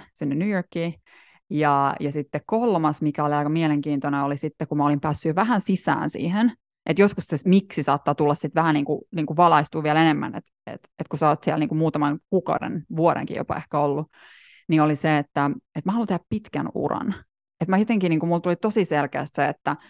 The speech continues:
mä en, niinku, halua tehdä tämän, mä haluan, niinku, oikeasti, jos mä investoin mun ajan näin suuresti näillä, niinku, uniikkeina nuorivuosina, kun, äh, kun mulla on energiaa vaikka mihin, niin kyllä mä haluan tehdä sitä pitkäjänteisesti ja sit rakentaa sen varaan ehkä jotain muuta.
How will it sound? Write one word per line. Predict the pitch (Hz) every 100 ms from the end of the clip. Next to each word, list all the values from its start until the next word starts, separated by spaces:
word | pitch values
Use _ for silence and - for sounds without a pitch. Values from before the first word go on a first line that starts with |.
| _ _
mä | -
en, | 196
niinku, | 185
halua | 180 202
tehdä | 170 156 -
tämän, | 143 147
mä | 135 _ -
haluan, | 180
niinku, | 196 190
oikeasti, | 185 165
jos | 156 -
mä |
investoin | 202 226 185 - 156
mun | 139
ajan | 170 170 151
näin | 151
suuresti | 147 190 165 156 -
näillä, | 151 147 147
niinku, | 147 151 - 180
uniikkeina | 202 165 - 156 151 147
nuorivuosina, | 185 190 160 165 165 156 156 151 - - _
kun, | - 156
äh, | 156 - 151 156 147 156
kun | 170
mulla | 160 160
on | -
energiaa | 208 170 160 151
vaikka | 156 175
mihin, | 180 156 156 165 _ _
niin | 170 160 156 156 - - -
kyllä | 175
mä | 175
haluan | 190
tehdä | 180 170
sitä | 156
pitkäjänteisesti | 185 185 - 147 151 156 151 - 151
ja |
sit | 156 160
rakentaa | 175 175 151 143 -
sen | 151 156 151
varaan | 156 151 147 139
ehkä | 147 -
jotain | 147 147 143
muuta. | 156 156 - -